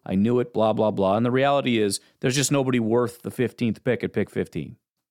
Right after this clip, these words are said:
Now, this isn't gospel. They don't know that. But again, this is based on, you know, we're not getting the kind of feedback from the league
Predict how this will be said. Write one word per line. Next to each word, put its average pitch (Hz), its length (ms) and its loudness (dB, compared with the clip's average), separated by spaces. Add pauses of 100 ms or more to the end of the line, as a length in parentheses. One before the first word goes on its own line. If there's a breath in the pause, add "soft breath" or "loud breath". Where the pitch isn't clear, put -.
(120)
Now, 107 200 2
this 104 200 0
isn't 98 260 -2
gospel. 95 520 -2
They 110 120 0
don't 101 260 -2
know 107 300 0
that. 101 240 0
But 107 160 -2 (340 loud breath)
again, 117 340 0
this 120 160 0
is 110 100 -2
based 131 400 0
on, 113 360 0 (840 soft breath)
you 131 100 0
know, 107 280 0 (760)
we're 123 160 0
not 143 240 0
getting 139 320 0
the 120 60 0
kind 131 260 0
of 107 60 -2
feedback 123 540 0
from 117 280 0
the 104 80 0
league 113 560 0